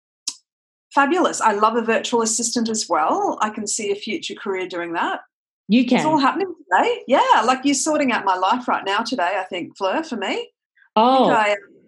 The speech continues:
Speaker 1: yeah, this
Speaker 2: Hang
Speaker 1: is
Speaker 2: on, are you
Speaker 1: real
Speaker 2: gonna become a virtual assistant or hire one?
Speaker 1: Look, it could go both <laughs> ways.
Speaker 2: <laughs>
Speaker 1: Maybe I could subcontract.
Speaker 2: Yes,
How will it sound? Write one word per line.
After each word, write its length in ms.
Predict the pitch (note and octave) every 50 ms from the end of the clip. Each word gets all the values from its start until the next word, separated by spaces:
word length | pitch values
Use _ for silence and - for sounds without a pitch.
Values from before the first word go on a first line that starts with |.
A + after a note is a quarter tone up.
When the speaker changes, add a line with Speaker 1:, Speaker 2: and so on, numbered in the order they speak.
| _ _ _ _ _ -
Speaker 1:
yeah, 340 | C#4 C#4+ C#4+ C#4+ C#4 B3+ A3
this 160 | - C#4 - -
Speaker 2:
Hang 60 | C#4+
Speaker 1:
is 60 | C4+
Speaker 2:
on, 80 | C#4 C4+
are 40 |
you 140 | C#4 D4 D4
Speaker 1:
real 100 | C4+ - -
Speaker 2:
gonna 180 | B3+ A#3+ C4+ - -
become 280 | - A#3+ B3+ C4 C4+
a 60 | C#4 C4
virtual 460 | G#3+ C4 B3+ - B3+ - - B3 A#3+
assistant 520 | A#3 A#3 - B3 A#3 - - D#4 D#4+ A#3+ -
or 280 | A3 A3 G#3+ G#3 F#3+ G#3
hire 360 | - G#3 G#3 G3+ G3+ G#3 G#3
one? 400 | G3+ F#3 D#3 C#3+ C3+ C3 - _ _ _ _ _ _ _ _ _ _ _ _ _ _ _ _ -
Speaker 1:
Look, 100 | G4+ G4+
it 160 | G4 - -
could 180 | - G4 G#4 G#4
go 140 | D#4+ C#4 A#3+
both 300 | A3+ G#3 G#3+ - - - - - -
<laughs> 80 | - -
ways. 480 | A#3 A#3+ - - - - - - - C#4
Speaker 2:
<laughs> 60 | - - - - D5 D5+ - - - D5 G4+ G4+ - A#4 - - - - F#4+ F#4+ F#4+ F#4+ G4 F#4 - - - F4 - - - - E4 - - - F#4 - - _ - C#4+ - - _ - - - - - D4+ D4 - -
Speaker 1:
Maybe 240 | E4 F#4+ - G#4+ G4
I 80 | F4+ -
could 120 | - - -
subcontract. 1080 | - - - B3+ A#3+ A3 G#3+ - - G#3+ G#3 G#3 A3 - D4 D#4+ C5+ D5 - - - - - - - - - A#4+ A4 -
Speaker 2:
Yes, 680 | B4+ C5+ C5+ A#4+ A4 A4 A4 A5 - G5+ - - -